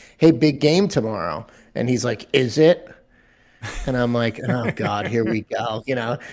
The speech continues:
fucking the game hasn't even started yet, but he's protecting the fact that he knows they're gonna lose, just like I knew we were gonna win.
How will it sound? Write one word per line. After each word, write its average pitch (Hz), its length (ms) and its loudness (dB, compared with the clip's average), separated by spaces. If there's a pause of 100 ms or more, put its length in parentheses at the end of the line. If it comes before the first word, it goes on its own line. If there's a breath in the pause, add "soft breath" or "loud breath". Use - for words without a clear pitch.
(120)
fucking 170 320 4
the 151 80 -2
game 180 260 4
hasn't 170 240 4
even 165 160 2
started 151 460 4
yet, 135 220 4
but 135 120 0
he's 147 220 0
protecting 135 720 0
the 120 80 -4
fact 117 380 0
that - 100 2
he 127 140 -2
knows 127 320 -4
they're 117 120 -2
gonna 120 220 -4
lose, 123 340 2
just - 240 0
like 135 160 6
I 131 140 4
knew 139 220 4
we 139 100 4
were 127 160 0
gonna 117 240 -2
win. 143 480 6